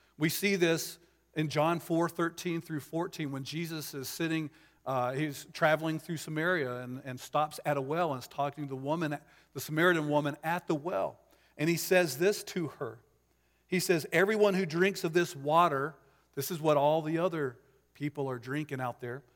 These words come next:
"whoever drinks of this water will be thirsty again. But whoever drinks of the water that I will give him will never be thirsty. The water that I will give him will become in him a spring of water welling up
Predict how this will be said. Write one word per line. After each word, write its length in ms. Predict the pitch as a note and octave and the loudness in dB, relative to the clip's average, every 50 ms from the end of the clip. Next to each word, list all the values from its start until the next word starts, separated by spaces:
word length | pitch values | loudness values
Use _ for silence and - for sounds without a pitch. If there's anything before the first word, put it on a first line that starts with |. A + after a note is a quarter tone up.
| _ - | _ 8
"whoever 280 | F#3 G3 G3 F#3+ G3+ G3 | 10 10 12 10 8 8
drinks 320 | C#3+ F3+ F#3+ F#3+ F#3 - E3+ | 8 6 4 4 2 -2 -4
of 100 | C3+ B2+ | 2 6
this 240 | F#3+ D4 - - | 6 6 6 6
water 320 | - D3+ C#3+ D3+ D3 D#3+ E3 | 6 6 6 6 6 4 2
will 200 | D#3+ E3 E3 D#3+ | 2 2 2 2
be 260 | D#3 D#3+ E3 E3 D3+ | 2 0 0 0 -2
thirsty 640 | - - D#3+ E3 E3 D#3+ - - E3+ E3+ E3+ E3+ D#3+ - - - _ _ _ _ - | -2 -2 0 0 0 -2 -4 -6 -4 -4 -4 -4 -6 -10 -18 -20 _ _ _ _ -10
again. 480 | C#3+ C#3+ A#2 - F3+ G#3+ G3 C#3 G#2 G2 - _ _ _ _ _ _ _ _ _ _ _ _ _ _ | -8 -6 -2 0 0 2 0 0 -2 -6 -14 _ _ _ _ _ _ _ _ _ _ _ _ _ _
But 140 | - D3+ C#3+ | 2 2 6
whoever 340 | D3 F#3 F#3+ G3 F#3+ G3+ F#3+ | 10 10 10 12 10 8 8
drinks 340 | D#3 F3 F#3+ G3 F#3+ - F3 | 8 6 4 4 2 0 0
of 80 | E3 | 2
the 80 | D#3 D#3+ | 2 4
water 340 | D3+ D#3 D#3+ E3+ F3 E3+ D3+ | 6 8 8 8 8 6 4
that 160 | D3 C#3 C3+ | 4 4 6
I 160 | C#3+ E3 F#3 | 6 6 8
will 180 | G3 F3+ D#3 C#3+ | 8 6 6 4
give 260 | C3 C#3 C#3 C3+ B2 | 4 4 2 2 2
him 280 | D3 D3+ D#3 D#3 D3+ C#3+ | 0 0 0 0 0 0
will 220 | C#3+ D#3 D#3+ D#3 | 0 0 0 0
never 400 | D3 C#3 C3+ D3 C#3+ E3 E3 E3 | 2 2 4 4 4 4 2 0
be 460 | D3 C#3 C3+ C3+ C#3 D3 D3+ D3 C3+ - _ _ _ _ _ _ _ _ | 0 -2 -4 -4 -2 -2 -4 -4 -6 -10 _ _ _ _ _ _ _ _
thirsty. 720 | - - C#3 C#3 C3+ C#3+ - - - - D3+ C#3+ B2+ A2+ - _ _ _ _ _ _ _ _ _ _ _ _ _ _ _ _ _ _ _ _ | -8 -2 0 0 0 0 -2 -8 -8 -8 -8 -8 -8 -10 -14 _ _ _ _ _ _ _ _ _ _ _ _ _ _ _ _ _ _ _ _
The 60 | C#3 | -4
water 540 | C3+ C3 C#3+ D3 E3+ F#3+ F#3 E3 C#3 - - - - _ _ - | 2 6 10 10 10 10 8 4 0 -2 -6 -12 -20 _ _ -4
that 100 | D3 C3+ | 0 2
I 120 | C#3 D3 | 4 4
will 140 | D#3 E3 E3+ | 4 4 4
give 220 | D3+ E3+ D#3 C3 A#2+ | 4 2 2 2 0
him 220 | B2+ A#2+ A#2+ B2 | -4 -8 -6 -6
will 100 | B2 A#2 | -8 -8
become 340 | A#2+ B2+ - - D3 D#3 E3+ | -6 -8 -6 -6 -4 -4 -4
in 80 | D#3+ | -4
him 200 | C#3 C#3+ C#3+ C#3 D3 | -4 -4 -6 -6 -6
a 60 | - | -10
spring 400 | - - - - - D#3 E3 F3+ | -10 -10 -10 -6 -4 -2 0 0
of 140 | F3 D#3 B2+ | 0 -2 0
water 360 | C3+ C3 C3 C3+ C3+ C3+ C3 - - - _ _ - | 0 0 0 0 -2 -4 -6 -8 -14 -20 _ _ -4
welling 420 | C3+ C3 B2+ C3 C3+ C3+ C3+ C3 | -2 0 0 0 0 0 -2 -2
up 300 | B2 A#2+ B2 - _ | -2 -4 -4 -6 _